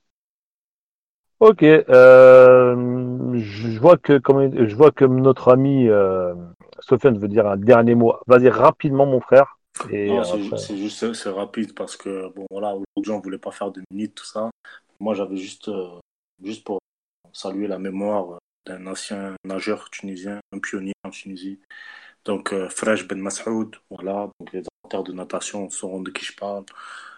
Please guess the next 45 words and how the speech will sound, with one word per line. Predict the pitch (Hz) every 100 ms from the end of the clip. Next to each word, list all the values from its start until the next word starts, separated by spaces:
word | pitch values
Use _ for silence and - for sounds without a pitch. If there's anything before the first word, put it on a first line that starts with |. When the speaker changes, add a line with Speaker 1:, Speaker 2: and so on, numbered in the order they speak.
| _ _ _
Speaker 2:
voilà, | 92 98
qui | - 95
est, | 87 87 87 _ _ _ -
qui | 87
est |
décédé | 95 - 95
en | 95
deux | 90 95
mille | 92 101
huit | 110 - _ _ _ _ _ _ 107
et, | 98 95
euh, | 92 87 87 87 85 82 82 - - - - -
qui | 95
a |
été, | - 113
voilà, | 95 92 82
qui | -
a |
été | 87 98
un | 92
des | 95
premiers | - - 98
nageurs, | 92 87 98 98 90
on | 87 87
va | 87
dire, | 98 92 87
euh, | 85 _ _ _ -
performants | 101 - 87 87 92 92
sur | -
la | 90
scène | - 87
africaine | 87 110 - 95 92 92 90 _ _
en | 90
Tunisie. | - 98 92 95 101 107 104
Et, | 95 90 90 _ - - - -
et |
si | 104 127
aujourd'hui | 120 117 113 113 117
on | 110
a | 110
une, | 104 104 101 - _ _ _ _ _ _
une | 104
natation | 101 101 107 - 110 104
qui | 104
a, | 95 95